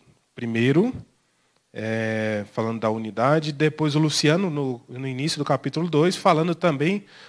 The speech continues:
sobre a unidade e o exemplo de humildade. E seguindo agora a sequência, nós vamos ver que Paulo retorna algumas exortações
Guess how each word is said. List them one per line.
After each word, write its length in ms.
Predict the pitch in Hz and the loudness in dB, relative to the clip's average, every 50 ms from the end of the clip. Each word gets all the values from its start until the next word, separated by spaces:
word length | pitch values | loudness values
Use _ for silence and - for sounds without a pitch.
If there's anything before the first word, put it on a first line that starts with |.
| - _ | -18 _
sobre 380 | - - 151 147 143 147 151 - | -4 0 0 0 2 2 2 2
a 120 | 127 139 | 4 4
unidade 840 | 147 160 175 175 160 127 113 117 127 135 160 165 165 196 240 262 - _ _ _ _ _ _ _ _ _ - | 4 4 4 2 0 0 2 4 4 4 4 2 0 -2 -4 -4 -8 _ _ _ _ _ _ _ _ _ -10
e 440 | - 135 151 156 156 156 156 160 156 | -6 -2 0 2 2 2 4 4 4
o 80 | 156 160 | 6 6
exemplo 640 | 151 139 127 120 139 156 180 175 - 196 196 208 196 202 - - _ _ _ | 4 4 2 2 0 0 0 0 -2 -2 -2 -2 -2 -4 -10 -20 _ _ _
de 280 | - 120 123 143 147 143 | -18 -10 -6 -4 -4 -2
humildade. 800 | 151 156 160 156 147 139 113 120 127 143 160 175 160 202 220 - _ _ _ _ _ _ _ _ _ _ _ _ _ _ _ _ _ - 123 | -2 -2 -2 -2 -2 -2 0 0 2 2 2 0 0 -4 -8 -8 _ _ _ _ _ _ _ _ _ _ _ _ _ _ _ _ _ -12 -8
E 760 | 131 135 135 139 135 135 135 131 127 123 123 120 113 110 110 120 | -6 -4 -2 -2 -2 -2 -2 -2 -2 -4 -4 -4 -6 -8 -10 -10
seguindo 600 | - - - 175 165 131 135 151 165 165 160 147 | -4 0 2 2 2 0 0 -2 0 2 2 2
agora 260 | 139 127 131 131 139 | 2 2 0 0 0
a 60 | 131 | 0
sequência, 680 | - - 175 175 - 165 165 180 208 - - 233 226 214 | -2 -2 -4 -4 -4 -4 -2 -2 -2 -2 -4 -4 -6 -6
nós 240 | 233 196 175 165 151 | -4 -2 -2 0 0
vamos 240 | 170 180 190 151 131 | 0 -2 -2 0 0
ver 140 | 156 185 180 | 0 0 0
que 140 | - 220 208 | -2 -6 -8
Paulo 540 | - - 175 160 156 156 143 143 131 120 - _ _ _ _ | -2 2 4 4 4 4 0 -2 -6 -8 -12 _ _ _ _
retorna 600 | - - 170 160 165 - 160 175 185 208 208 202 | 0 2 2 2 2 4 4 4 6 4 4 2
algumas 600 | 185 160 143 143 156 151 147 143 131 - - - | 0 0 0 0 2 4 4 4 2 0 -4 -2
exortações 960 | 135 139 127 139 139 131 - 156 147 143 - - 143 175 214 240 - - - | -2 -2 -2 -2 -4 -4 -2 -4 -4 -4 -4 -4 -4 -6 -6 -6 -8 -10 -12